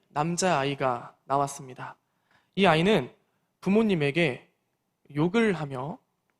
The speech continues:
또 핸드폰을 던지는 등의 폭력적인 모습을 보였습니다. 이런 모습을 보일 때마다 아이의 부모님은 아이에게 매를 대고 "사과해"라고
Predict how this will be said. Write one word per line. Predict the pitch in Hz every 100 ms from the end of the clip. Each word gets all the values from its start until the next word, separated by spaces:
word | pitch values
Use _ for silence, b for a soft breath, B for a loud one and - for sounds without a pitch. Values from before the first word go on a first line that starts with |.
| _ _
또 | 190 262 - _ _ _ _
핸드폰을 | 262 269 - 233 208 185
던지는 | - 175 190 202 196 170
등의 | 143 135 208 233 _ _
폭력적인 | 262 269 277 - 196 185 143
모습을 | 135 151 151 143
보였습니다. | 127 156 151 - 127 131 - _ _ _ _ _ _ b b b _ _ _ _ _ -
이런 | 175 220
모습을 | 202 180 180 190 190 180 160
보일 | - 214 240
때마다 | 190 156 143 185 135 147 b b
아이의 | 160 185 196 185
부모님은 | 190 196 202 180 202 143 -
아이에게 | 147 170 196 175 170
매를 | 135 156 202 226 214
대고 | 151 139 127 135 - _ _ _ _ _ _ -
"사과해"라고 | - 214 214 185 147 - _ _ _ _ _ - 143 156 247